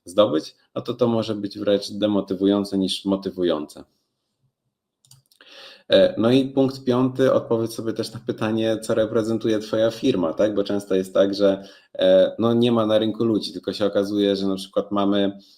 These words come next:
mm, nie wiem, zasady, że u nas to nie można pracować, e, zdalnie, musi być stacjonarnie od ósmej do szesnastej punkt, musisz się odbić kartą,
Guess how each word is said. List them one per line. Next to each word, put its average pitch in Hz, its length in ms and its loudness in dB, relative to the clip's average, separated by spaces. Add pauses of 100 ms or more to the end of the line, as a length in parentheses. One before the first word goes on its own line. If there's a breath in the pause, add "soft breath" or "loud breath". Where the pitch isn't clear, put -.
(160)
mm, 87 220 -4 (200)
nie 78 120 -6
wiem, 80 100 -6
zasady, 110 440 2
że 101 140 0
u 123 120 2
nas 120 220 2
to 113 60 -2
nie 107 120 0
można 107 300 0
pracować, 98 680 -2
e, 90 680 -4
zdalnie, 117 460 2
musi 107 220 -4
być 95 160 -10
stacjonarnie 107 760 -2
od 98 180 -4
ósmej 107 340 -8
do 101 100 -4
szesnastej 98 540 -8
punkt, 123 280 -4
musisz 104 240 -10
się 110 140 0
odbić 95 280 -6
kartą, 127 440 -2